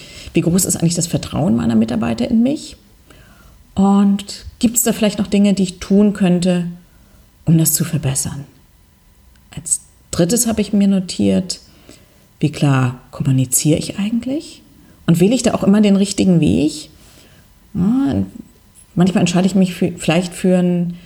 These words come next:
persönliches Gespräch, manchmal schicke ich jemandem eine Mail. Passt das immer? Und gibt's da Dinge, die ich noch besser machen könnte? Nächste Frage, wie führe ich eigentlich?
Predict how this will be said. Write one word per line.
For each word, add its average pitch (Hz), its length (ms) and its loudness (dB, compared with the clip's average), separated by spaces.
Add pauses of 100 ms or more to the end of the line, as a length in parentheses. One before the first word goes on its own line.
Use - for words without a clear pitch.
(240)
persönliches 170 540 2
Gespräch, 214 640 -2
manchmal 175 720 0 (760)
schicke 202 220 0
ich 170 80 -4
jemandem 170 360 4
eine 175 120 4
Mail. 233 420 -2 (160)
Passt 208 240 -2
das 220 140 -2
immer? 220 340 0
Und 190 140 -2 (340)
gibt's 240 240 0
da 214 80 2
Dinge, 214 160 4
die 214 80 2
ich 208 80 -4
noch 208 80 0
besser 202 240 0
machen 139 260 2
könnte? 117 420 -6 (680)
Nächste 139 320 0
Frage, 170 380 2
wie 190 160 4
führe - 240 -2
ich - 140 -6
eigentlich? - 540 -8